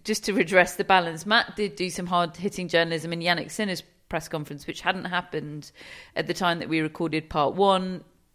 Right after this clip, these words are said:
As soon as we wrapped up recording, we then went to Yannick Sinner's press conference, and Matt asked him very directly, sensitively, but very directly, about losing all the close matches. And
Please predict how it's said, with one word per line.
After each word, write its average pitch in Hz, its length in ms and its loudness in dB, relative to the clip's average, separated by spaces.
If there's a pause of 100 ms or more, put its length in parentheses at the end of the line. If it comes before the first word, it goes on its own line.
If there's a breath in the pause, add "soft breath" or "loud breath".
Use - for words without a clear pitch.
(100)
As 156 100 -8
soon 180 160 0
as 156 80 -8
we 170 80 -2
wrapped 175 300 0
up 123 80 -6
recording, 165 400 -6
we 160 80 -6
then 156 180 -2
went 220 220 0
to 185 80 -8
Yannick 160 240 -2
Sinner's 156 240 -8
press 151 200 -6
conference, 139 600 -8
and 151 380 -4 (920 soft breath)
Matt 160 300 2 (340)
asked 180 380 2
him 165 160 -2
very 175 240 4 (140)
directly, 170 600 0
sensitively, 165 720 -4
but - 180 -4
very 214 200 4
directly, 160 640 -2
about 170 440 4 (420)
losing 160 420 0
all 185 80 0
the 175 100 -4
close 190 320 0
matches. 151 540 0
And 170 400 0